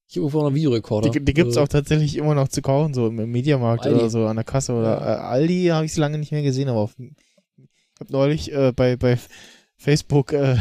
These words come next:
Speaker 2: <laughs> diesem Facebook Memories Foto gesehen, so vor einem Jahr, wo ich das gepostet hab, so, ja, hier, zweitausendsechzehn in einem Mediamarkt. <laughs>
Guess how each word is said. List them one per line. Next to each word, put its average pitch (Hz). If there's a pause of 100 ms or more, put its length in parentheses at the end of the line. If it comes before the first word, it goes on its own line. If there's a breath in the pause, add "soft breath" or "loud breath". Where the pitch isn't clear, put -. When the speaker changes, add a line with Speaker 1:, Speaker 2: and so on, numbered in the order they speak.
Speaker 2:
<laughs> -
diesem 127
Facebook 135
Memories 135
Foto 143
gesehen, 120
so 117
vor 127
einem 131
Jahr, 120
wo 120
ich -
das -
gepostet 127
hab, 117
so, 107 (800 loud breath)
ja, 135
hier, 120
zweitausendsechzehn 123
in 127
einem 131
Mediamarkt. 120
<laughs> -